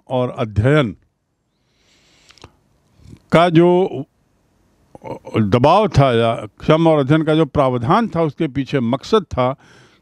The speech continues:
कि शरीर जो है वो आलस न हो, उसमें आलस्यता ना आए, वह गतिशील रहे और उस गतिशीलता के लिए श्रम और अध्ययन को आवश्यक किया गया,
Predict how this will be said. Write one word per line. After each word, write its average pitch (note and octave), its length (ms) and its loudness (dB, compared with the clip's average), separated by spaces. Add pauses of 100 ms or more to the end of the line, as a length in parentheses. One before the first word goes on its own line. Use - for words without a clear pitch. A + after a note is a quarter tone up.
(100)
कि D#3 380 0 (420)
शरीर F3 460 2
जो F3+ 180 0
है C3 200 -2
वो D3+ 360 -4
आलस B2 480 -2
न G2+ 40 -8
हो, F2 280 -12 (880)
उसमें C#3+ 380 0
आलस्यता B2+ 720 -2
ना A2 240 -2
आए, F2 380 -10 (680)
वह A#2+ 180 2
गतिशील B2+ 720 0
रहे F#2+ 260 -12 (840)
और A#2+ 160 2
उस A#2+ 80 -2
गतिशीलता B2 680 0
के A2 160 -6
लिए G#2+ 180 -2
श्रम E3+ 480 -4
और G#2+ 160 -8
अध्ययन G#2+ 400 -4
को G2 280 -8 (400)
आवश्यक A2+ 440 0
किया F#3 160 2
गया, E2 240 -10